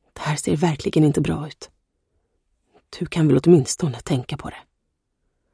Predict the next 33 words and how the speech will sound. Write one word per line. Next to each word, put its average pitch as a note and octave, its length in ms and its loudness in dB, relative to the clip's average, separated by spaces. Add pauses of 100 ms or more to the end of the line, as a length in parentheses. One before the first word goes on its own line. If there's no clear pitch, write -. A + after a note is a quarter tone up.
(480)
Lyckligtvis F#3 800 0
gjorde G3 300 0
han C3+ 200 0
som E3+ 140 -2
han D3 120 4
blev C#3 140 0
ombedd C#3 520 -2 (100)
och G3+ 100 -4
satte - 280 -4
sig C3+ 120 -4
på D3 80 -4
sängkanten C#3+ 600 -4
igen. F3 220 -10 (920)
Han D3 200 -2
såg - 160 -4
uppgiven C#3+ 480 -4
ut. - 280 -18 (840)
Han F#3+ 220 8
var F3 100 6
fortfarande F3 580 2
röd E3+ 280 0
i F3 40 0
ansiktet - 800 -6
och D#3 100 0
hon D#3 100 4
hoppades D#3+ 560 -4
att - 60 -12
det D#3 100 0
berodde C#3+ 320 0
på - 120 -8
att C3+ 100 -6
han C3 120 -4
skämdes. - 640 -8